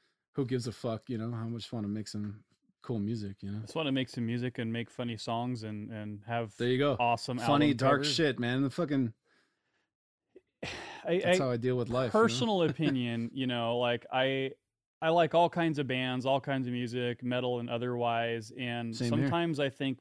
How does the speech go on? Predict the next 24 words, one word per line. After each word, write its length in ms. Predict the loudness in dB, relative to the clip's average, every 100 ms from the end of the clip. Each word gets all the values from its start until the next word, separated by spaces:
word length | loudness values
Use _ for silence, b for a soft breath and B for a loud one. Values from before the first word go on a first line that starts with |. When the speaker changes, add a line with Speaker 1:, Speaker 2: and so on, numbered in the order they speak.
| _
Speaker 2:
people 580 | -4 -2 0 0 0 -4 _ _ _ _ -12
try 300 | -2 2 2
to 100 | 2
read 400 | 0 -2 -2 -6
too 240 | -4 -4
deep 400 | -2 -4 -4 -8 -14
into 240 | -8 -8 -6
the 120 | -4
messages 580 | -2 -4 -6 -6 -6 -6
that 100 | -6
artists 400 | -2 -2 -4 -8
are 60 | -10
trying 280 | -6 -6 -6
to 80 |
send. 600 | -10 -6 -4 -4 -6 -8 -10
It's 180 | -10 -4
like, 220 | -4 -4
"Hey, 200 | -4 -4
it's 220 | -4 -8
just 180 | -10 -10
a 40 |
fucking 360 | -6 -4 -4 -8
song, 400 | -4 -4 -2 -4
dude." 280 | -6 -6